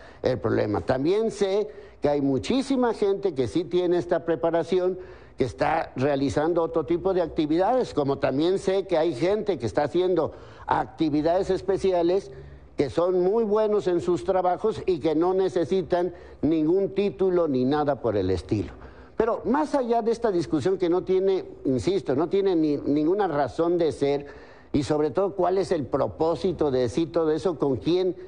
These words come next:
O sea, ¿quién se va a quedar satisfecho con esto que dice el presidente de México?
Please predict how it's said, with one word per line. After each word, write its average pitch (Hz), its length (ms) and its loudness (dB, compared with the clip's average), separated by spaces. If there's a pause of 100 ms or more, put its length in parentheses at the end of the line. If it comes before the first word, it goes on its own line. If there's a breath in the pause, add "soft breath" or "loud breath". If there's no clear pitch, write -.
(280 loud breath)
O 131 340 0
sea, 147 200 0
¿quién 196 200 0
se 196 120 0
va 185 80 2
a 170 60 -2
quedar 175 300 0
satisfecho 160 960 0 (280 loud breath)
con 147 180 2
esto 190 260 0
que 170 80 0
dice 196 340 0
el 160 220 0
presidente 175 880 0
de 180 120 2
México? 220 800 0